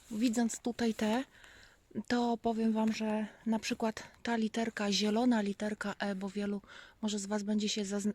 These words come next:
zastanawiało, co ona oznacza, e, no to ona jest, e, są nią oznakowywane drzewa takie,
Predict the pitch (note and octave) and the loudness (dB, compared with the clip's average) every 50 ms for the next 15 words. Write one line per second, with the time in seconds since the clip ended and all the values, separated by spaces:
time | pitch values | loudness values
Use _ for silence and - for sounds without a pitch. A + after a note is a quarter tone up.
0 | - - G3 G3 A3 A3+ - - - A3+ A3 A3 G#3 A3 A3+ A3+ G#3+ G#3+ - - | -2 -4 -2 0 0 0 0 -2 0 2 2 2 2 2 0 0 0 -2 -2 -4
1 | B3+ - A#3 A3+ A3+ A3 - G#3+ G#3 G3+ A3 A3+ G#3+ - - G#3+ G#3 A3+ A#3+ - | -2 0 2 2 2 2 0 -2 -2 0 2 2 0 0 -2 -2 -2 -2 -4 -4
2 | - - - - - - - - - - - - _ - A#3 A#3 A#3+ A#3+ A#3+ A#3+ | -10 -18 -20 -20 -20 -20 -20 -20 -20 -20 -20 -10 _ -2 0 2 2 4 4 6
3 | B3 B3 B3+ B3+ B3+ C4+ C4+ - C#4 - C#4 C4+ C4+ C4 C4 C4 C4 B3+ - - | 8 8 8 8 8 6 6 2 2 4 4 6 6 6 4 4 2 2 0 -4
4 | - - B3 B3 A#3+ A#3+ A#3 A#3 - - _ _ _ _ - - - C4 C4 B3+ | -4 -2 0 0 2 2 0 -2 -4 -8 _ _ _ _ -6 0 2 4 6 6
5 | B3 A#3+ B3 A#3+ B3 B3 B3 - _ - _ - A#3 G#3 G#3+ A#3 A#3 A3+ - - | 8 8 6 6 4 4 2 -2 _ -10 _ -4 -2 2 4 4 4 4 2 -2
6 | A#3 A3 A3+ G#3+ A3 A#3 A#3 A3+ A3+ A3+ A3+ A3+ - - - - - - - - | 0 0 0 0 2 2 4 4 4 4 2 0 -2 -8 -16 -20 -20 -20 -20 -20
7 | - _ - F3 G3 F#3 G3+ G3+ A3 A#3 A#3 A#3 G#3 G#3 A3 A3 A3 G#3+ G#3+ G#3+ | -14 _ -4 -4 -2 -2 -2 0 0 2 2 0 0 0 0 0 0 0 0 0
8 | G#3+ G#3+ - - G#3+ - - - G#3+ G#3+ G#3 G3+ G#3 | -2 -2 -4 -6 -8 -4 -2 0 2 4 4 2 0